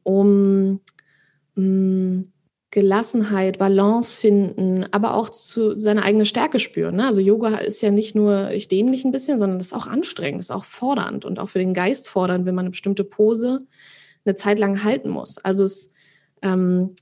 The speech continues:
so ein bisschen das Zwischenspiel aus Balance und Ruhe, aber auch Stärke finden. Und zu diesen Themen versucht man dann,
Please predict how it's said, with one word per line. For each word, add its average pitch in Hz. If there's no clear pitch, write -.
so 208
ein 202
bisschen 285
das 233
Zwischenspiel 262
aus 208
Balance 190
und 190
Ruhe, 311
aber 202
auch 202
Stärke 190
finden. -
Und 196
zu 202
diesen 311
Themen 277
versucht 208
man 262
dann, 269